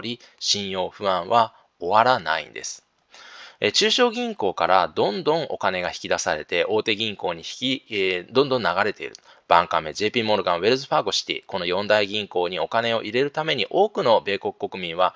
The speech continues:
未だに取り付け騒ぎを起こしている。これがいわゆるバンクランなのです。規制がどうだとか、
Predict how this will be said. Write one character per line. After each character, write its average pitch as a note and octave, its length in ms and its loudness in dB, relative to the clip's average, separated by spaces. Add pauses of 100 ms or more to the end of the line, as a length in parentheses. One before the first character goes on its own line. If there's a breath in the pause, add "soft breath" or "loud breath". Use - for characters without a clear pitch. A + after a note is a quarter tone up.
(280 loud breath)
未 A2+ 260 2
だ E3+ 140 2
に F#3 140 -6
取 G#2 160 -8
り G#2 40 -4
付 - 140 -14
け - 60 -10
騒 F#2 180 0
ぎ F2 120 -8
を A#2+ 100 0
起 - 60 -20
こ E2+ 100 -6
し - 100 -4
て - 80 -14
い C2+ 60 -12
る。 - 120 -18
こ - 120 0
れ F#3+ 100 0
が G3+ 160 2
い C3 80 -4
わ D3 140 4
ゆ C#3 80 -2
る D3+ 260 -4
バ E2 160 2
ン F2 80 -10
ク - 140 -14
ラ E2+ 180 2
ン - 100 -10
な - 100 -8
の - 80 -14
で - 140 -14
す。 - 140 -16 (880 loud breath)
規 F3 140 4
制 C4 220 4
が A#3+ 120 8
ど A3+ 140 4
う - 20 2
だ E2+ 100 -2
と - 120 -8
か、 - 220 -2